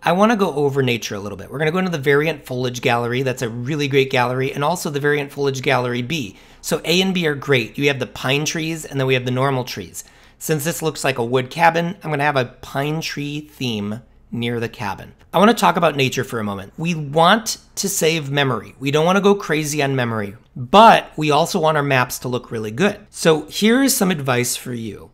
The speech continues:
I would rather you spend a lot of your memory on good nature, because most of our maps are gonna be nature. We do have P O Is, and those P O Is are gonna be cool. We could reuse a lot of props on those P O Is,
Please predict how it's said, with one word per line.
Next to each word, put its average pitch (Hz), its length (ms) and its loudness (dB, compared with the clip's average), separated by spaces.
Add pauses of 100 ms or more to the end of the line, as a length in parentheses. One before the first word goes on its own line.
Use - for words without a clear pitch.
I 160 140 4
would 175 400 -2
rather 180 460 6
you 185 200 -2
spend 175 460 -2
a - 80 -8
lot 156 260 2
of 175 60 0
your 180 100 -2
memory 139 420 0
on 123 400 -6
good 131 340 4
nature, 123 560 -4 (180)
because 165 380 0
most 160 420 6
of 214 100 4
our 202 80 6
maps 170 520 0 (100)
are 170 80 2
gonna 156 220 2
be 147 160 -2
nature. 151 520 -2
We 160 120 -4
do 151 160 2
have 226 240 2
P 190 180 0
O 160 140 2
Is, 113 420 -2 (160)
and 160 100 0
those 196 140 4
P 208 180 -2
O 170 120 2
Is 151 180 2
are 156 60 0
gonna 139 100 -2
be 131 160 -6
cool. 147 580 0
We 196 140 4
could 208 160 6
reuse 202 340 4
a - 40 0
lot 165 200 6
of 139 120 -4
props 165 420 0
on 123 140 0
those 123 160 -2
P - 180 -6
O 104 140 -6
Is, 92 320 -14